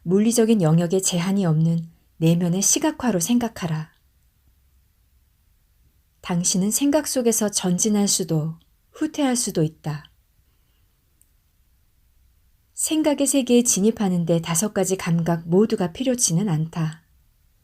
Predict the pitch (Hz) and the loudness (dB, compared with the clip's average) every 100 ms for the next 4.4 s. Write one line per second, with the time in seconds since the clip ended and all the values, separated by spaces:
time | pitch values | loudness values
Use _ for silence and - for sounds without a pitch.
0 | _ _ _ _ _ _ _ _ _ _ | _ _ _ _ _ _ _ _ _ _
1 | _ _ - - 170 165 208 208 202 180 | _ _ -10 -2 0 0 0 0 0 -2
2 | 175 165 165 302 320 311 285 240 196 165 | 0 0 0 -4 -4 -2 0 0 0 -4
3 | 147 - 170 185 202 190 165 185 175 156 | -6 -2 0 0 0 -2 -4 -4 -2 -2
4 | 147 147 151 | -4 -8 -10